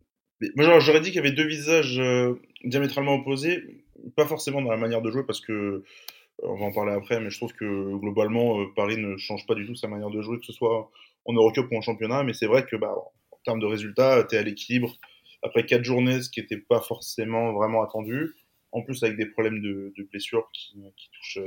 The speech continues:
qui touchent l'effectif. Donc franchement, euh, comme l'a dit Corentin, plutôt, plutôt agréablement surpris et, et, euh, et, et en tout cas, le, le top huit du groupe se, se rapproche,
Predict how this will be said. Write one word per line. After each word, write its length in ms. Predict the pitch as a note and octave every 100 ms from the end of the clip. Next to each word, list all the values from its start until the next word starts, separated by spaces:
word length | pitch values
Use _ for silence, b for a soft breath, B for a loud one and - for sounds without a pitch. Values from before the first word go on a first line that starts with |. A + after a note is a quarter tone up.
| F#2+
qui 60 | -
touchent 160 | -
l'effectif. 360 | G#2+ G2 - D#3+
Donc 140 | C3+
franchement, 460 | - C3 B2+ E3 F#3 B B B -
euh, 320 | A2+ G#2+ G#2 G2+
comme 160 | C3 C#3
l'a 80 |
dit 100 | D3+
Corentin, 360 | F#3 F#3 F#3 G#3
plutôt, 600 | - - G3+ F3+ D3+ D3 _
plutôt 200 | - D#3+
agréablement 420 | C3 C3 C3+ C3+
surpris 500 | - C#3+ - F#3 E3+
et, 300 | A#2+ A2 A2
et, 60 |
euh, 500 | G#2 G2+ G2+ G#2 G#2 -
et, 160 | G#2 G#2
et 120 | G2+
en 400 | C#2 - - -
tout 80 | -
cas, 100 | C3
le, 240 | A#2+ G2 - _ _ _ _ _ - _ - _ _ -
le 480 | E2 G2+ G#2+ A2+ A#2+
top 160 | A#2+ B2
huit 240 | - D3+
du 200 | C#3 A#2+
groupe 240 | A#2+ C#3 C#3+
se, 340 | - A#2 A2
se 180 | - A#2+
rapproche, 560 | G#2+ G#2+ - D#3 -